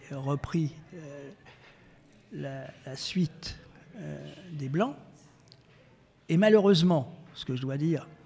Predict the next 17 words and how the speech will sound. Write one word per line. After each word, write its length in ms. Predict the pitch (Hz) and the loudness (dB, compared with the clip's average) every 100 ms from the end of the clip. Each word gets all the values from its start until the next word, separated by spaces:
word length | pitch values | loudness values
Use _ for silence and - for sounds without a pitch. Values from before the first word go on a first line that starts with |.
| - _ _ _ _ - _ _ | -20 _ _ _ _ -20 _ _
et 60 | 143 | -2
puis 240 | 175 156 | 0 0
il 80 | 160 | 0
y 40 | 135 | 0
avait 100 | 139 | 2
aussi 240 | 139 196 | 0 0
les 80 | 151 | 2
richesses 380 | 143 - 247 - | 2 2 2 0
qui 80 | |
étaient 160 | 147 147 | -4 -4
exploitées. 540 | 147 - 208 180 139 - - - - - _ - _ - - - - - - - - - - - _ - - _ _ - - 175 | -6 -4 -4 -4 -8 -12 -20 -20 -20 -20 _ -20 _ -20 -20 -20 -20 -20 -20 -20 -20 -20 -20 -20 _ -20 -20 _ _ -20 -8 2
Les 220 | 175 214 | 6 6
infrastructures 800 | 220 208 - 214 - 185 165 - | 6 4 0 -2 -2 0 2 2
sud-africaines 760 | - 185 156 - 151 185 208 | 0 0 0 0 0 0 2
sont 260 | - 151 139 | 0 0 -2
en 100 | 143 | -2
train 280 | 180 196 | -2 -4